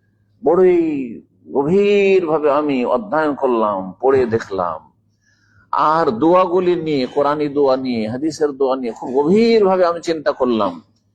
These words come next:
দিয়ে দেখলাম যে এই সূরা ফাতিহায় যে এই ছোট্ট দোয়া রয়েছে, ইয়াকা না'বুদু ওয়া ইয়াকা নাস্তাইন,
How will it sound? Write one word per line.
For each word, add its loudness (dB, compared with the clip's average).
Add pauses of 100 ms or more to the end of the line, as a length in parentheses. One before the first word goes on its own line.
(680)
দিয়ে 2
দেখলাম 2
যে 0
এই 0
সূরা 0
ফাতিহায় 0
যে 0
এই -2
ছোট্ট -6
দোয়া 4
রয়েছে, -2
ইয়াকা 0
না'বুদু -2
ওয়া 0
ইয়াকা 0
নাস্তাইন, -4